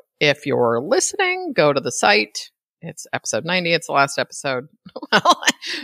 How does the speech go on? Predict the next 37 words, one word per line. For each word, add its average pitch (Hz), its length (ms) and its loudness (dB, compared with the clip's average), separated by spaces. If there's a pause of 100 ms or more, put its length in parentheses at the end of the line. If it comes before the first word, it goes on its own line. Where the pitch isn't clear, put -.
(120)
depending 392 260 0
on 339 60 4
when 320 80 4
you're 294 100 6
listening 254 300 4
to 156 120 0
this, 135 280 4
but 151 360 4
my 156 120 -4
most 170 260 -2
recent 156 300 -6
episode's - 320 -10
always 120 240 -8
at - 60 -20
the - 80 -20
top 101 260 0 (140)
on 135 180 -8
the 107 180 -10
listen - 320 -8
page. - 360 -14 (760)
Okay. 196 260 2 (640)
So 160 640 4 (180)
from 180 160 -8
the 190 80 -4
first 262 260 0
moment 202 360 0
I 160 140 4
began 151 360 0
in 139 60 -2
this 135 320 -4
amazingly 151 720 0
crazy, 151 400 2
wonderful, 147 460 0
and 147 140 -2
frustrating 180 720 2
<laughs> - 20 -8
world 220 420 2